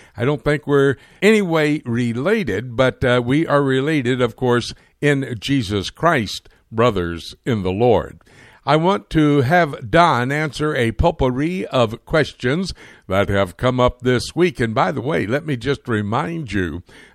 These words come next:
that Don has an excellent book. It's entitled Astronomy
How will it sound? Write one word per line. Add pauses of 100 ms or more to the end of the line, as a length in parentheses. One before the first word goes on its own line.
that
Don
has
an
excellent
book.
It's
entitled (360)
Astronomy